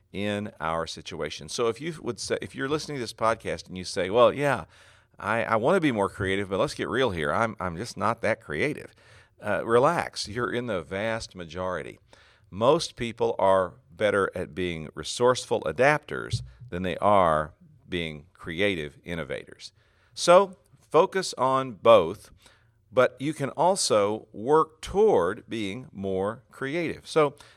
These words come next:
now let me talk about some steps of how to be a more creative leader,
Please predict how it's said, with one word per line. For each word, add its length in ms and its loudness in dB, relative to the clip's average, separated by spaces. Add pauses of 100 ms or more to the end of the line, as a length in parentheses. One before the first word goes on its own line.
now 120 -2
let 80 2
me 80 0
talk 240 4
about 380 2
some 140 -12
steps 440 -4
of 140 -8
how 120 4
to 80 2
be 120 -2
a 60 0
more 180 -2
creative 400 -8
leader, 400 0